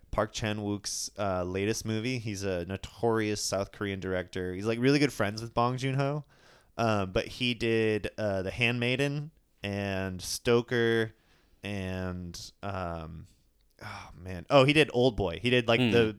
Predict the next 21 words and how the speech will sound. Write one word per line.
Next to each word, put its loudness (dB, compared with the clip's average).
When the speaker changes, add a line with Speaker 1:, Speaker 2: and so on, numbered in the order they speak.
Speaker 1:
the 4
Sympathy -2
for -4
Mister, -4
the -2
Vengeance -2
trilogy. -4
Um, 0
so 4
he 4
has 6
a 0
knack -4
for -6
making, -6
like, -6
really -6
twisty, -6
mind-bending -6
movies. -4
Speaker 2:
Hmm. 4